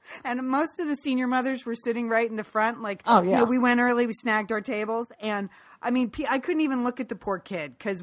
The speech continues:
Speaker 1: we were
Speaker 2: Oh.
Speaker 1: all crying. And then he started, he got choked up. He could barely finish the
Speaker 2: Oh.
Speaker 1: song. Holy cow. And then some, you know, very talented actor, singer, the beautiful voice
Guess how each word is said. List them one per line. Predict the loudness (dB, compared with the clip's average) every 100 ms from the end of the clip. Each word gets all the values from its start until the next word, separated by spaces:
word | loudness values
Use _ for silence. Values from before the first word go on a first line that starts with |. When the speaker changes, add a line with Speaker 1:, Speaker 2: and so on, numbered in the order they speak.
| 2
Speaker 1:
we |
were | 8
Speaker 2:
Oh. | 8 8
Speaker 1:
all | 6 6 4
crying. | 0 0 0 -4
And | -6
then | -6
he | -6 -6 -6
started, | -2 0 0 -2
he |
got | -4 -4 -2
choked | -4 -4 -8
up. | -10
He | -10
could | -10 -8
barely | 4
finish | 6 8
the | 8 8 6 2
Speaker 2:
Oh. | 0
Speaker 1:
song. | 0 -4 -8 -16 -16 -8
Holy | -2 -2 -2
cow. | -4 -2 0 -2 -4
And | -2
then | 2 2 2
some, | 0 0 2 -2 -8 -20 -20 -20 -8
you | -2
know, | 2 2
very | 4 4 4
talented | 2 0 0 0 -2 -2 2
actor, | 0 0 -4 -10
singer, | -6 -4 -4 -6 -8 -20 _
the | -6
beautiful | 0 2 2 0
voice | 0 2 0